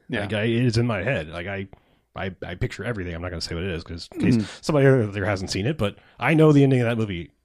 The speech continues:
Speaker 2: one hundred percent in my head.
Speaker 1: Yeah.
Speaker 2: <laughs> It's not ambiguous to me. <laughs> It's, it's telegraphed the entire movie. So
Speaker 1: Yeah. No, I mean, I
Speaker 2: Yeah.
Speaker 1: get that, but, you know, i-
Speaker 2: Sure.
Speaker 1: and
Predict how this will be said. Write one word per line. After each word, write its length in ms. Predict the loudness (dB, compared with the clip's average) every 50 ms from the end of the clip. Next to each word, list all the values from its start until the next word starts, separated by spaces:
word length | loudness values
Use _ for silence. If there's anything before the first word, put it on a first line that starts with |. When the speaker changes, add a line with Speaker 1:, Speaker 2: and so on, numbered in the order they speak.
| _ _ -4
Speaker 2:
one 180 | -2 -2 0
hundred 220 | 0 -2 -2 -4 -6
percent 240 | -6 -6 -6 -6
in 60 | -6 -6
my 100 | -8 -6
head. 120 | -2 0
Speaker 1:
Yeah. 160 | 0 0 -2 -6 -12 -18 -20 _
Speaker 2:
<laughs> 240 | -12 -12 -10 -8 -6 -4
It's 200 | -4 -4 -2 -2
not 140 | -2 -2
ambiguous 400 | -2 -4 -6 -6 -8 -8 -12 -14
to 100 | -16 -16
me. 140 | -18 -20 -20 _ _ -16
<laughs> 40 | -16 -16 -16 -18 -18 -20 _ _ -20 -20 -20 -20 _ _ _ _ -12
It's, 160 | -10 -10 -8 -8
it's 160 | -10 -6 0
telegraphed 420 | 2 2 4 2 0 -2 -4 -6 -6
the 100 | -8 -10
entire 280 | -8 -8 -8 -8 -8
movie. 300 | -8 -10 -12 -14 -16 -20 -20
So 220 | -20 -20 -20 -20 _ _ _ _ _ _ -10
Speaker 1:
Yeah. 140 | -6 -6 -6 -6 -8 _ _ _ _ -20 -20 _ _ _ _ _ _ _ _ _
No, 160 | -4 -2 0 2
I 80 | 2 4
mean, 140 | 4 4
I 180 | 2 4 2 2
Speaker 2:
Yeah. 80 | 2 2
Speaker 1:
get 160 | 0 -2 -2
that, 300 | -4 -8 -8 -10 -10 -6
but, 220 | -4 -4 -4 -4 -8 _ _ _ _ _ _ _ _ _ _ _ -2
you 140 | 0 2
know, 160 | 2 2 0 -2
i- 60 | 0
Speaker 2:
Sure. 280 | 0 0 2 4 4
Speaker 1:
and 240 | 4 4 4 2 -2